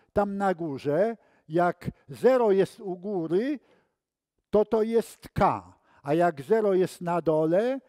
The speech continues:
no to też jest K, prawda? To też, to te, yy, przepraszam, to jest minus i minus, czyli te minusy się, tak? Czyli co to będzie, proszę państwa?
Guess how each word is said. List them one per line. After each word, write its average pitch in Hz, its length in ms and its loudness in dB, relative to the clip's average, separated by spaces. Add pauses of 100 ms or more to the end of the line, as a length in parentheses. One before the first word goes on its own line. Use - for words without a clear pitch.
(340)
no 247 180 -4
to 285 160 -6
też 294 320 -6
jest - 360 -6
K, 95 400 -14
prawda? 180 760 -4
To 175 120 -2
też, 180 320 -2 (340)
to 196 120 0
te, 190 200 -4
yy, 175 720 0
przepraszam, 139 420 -2
to 165 80 -6
jest 156 200 -4
minus 240 440 -8
i 196 160 -8
minus, 143 520 -8
czyli 151 260 -6
te 160 120 -4
minusy 156 480 -12
się, 113 180 -8 (480)
tak? 175 360 -10 (400)
Czyli 123 500 -2 (920)
co 214 160 2
to 196 180 2
będzie, 110 480 -4
proszę 113 400 -12
państwa? 156 720 -10